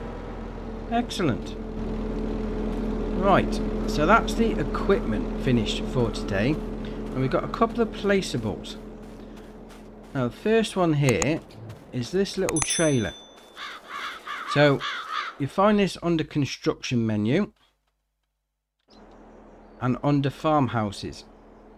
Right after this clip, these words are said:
So it's gonna cost you twenty grand to buy rather than the hundred and fifty grand standard farmhouse that comes in the game.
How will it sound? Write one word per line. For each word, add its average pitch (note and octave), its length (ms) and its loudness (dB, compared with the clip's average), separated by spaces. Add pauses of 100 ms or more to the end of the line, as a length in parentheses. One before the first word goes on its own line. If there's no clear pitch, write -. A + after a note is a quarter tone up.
(1500)
So - 120 -10
it's A2 60 -4
gonna B2 200 2
cost - 280 -2
you B2+ 60 -6
twenty G#3+ 320 4
grand F3+ 320 6
to - 80 -6
buy B2 380 4 (540)
rather C#3+ 400 4
than C3+ 260 6
the B2 140 6
hundred C#3+ 360 2
and C#3+ 120 2
fifty C3+ 320 0
grand A#2 480 2 (480)
standard B2+ 600 4
farmhouse A#2+ 640 0
that - 140 -12
comes A#2+ 300 2
in G#2 120 0
the G2 60 -4
game. F#2+ 320 -2